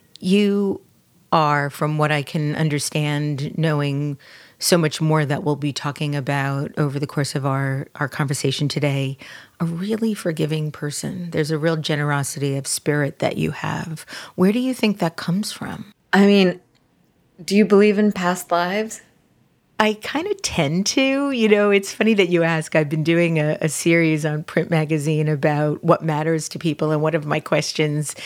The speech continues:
Speaker 1: is, "Do you believe in an afterlife?" Because I'm so interested in what people think.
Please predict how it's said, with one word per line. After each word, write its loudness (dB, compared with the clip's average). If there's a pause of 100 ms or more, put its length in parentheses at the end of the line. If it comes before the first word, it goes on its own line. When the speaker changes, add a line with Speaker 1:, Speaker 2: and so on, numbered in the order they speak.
(260)
Speaker 1:
is, 2
"Do 0
you 2
believe 4
in 0
an -2
afterlife?" -2
Because 0
I'm 0
so 2
interested 0
in 0
what 2
people -4
think. -6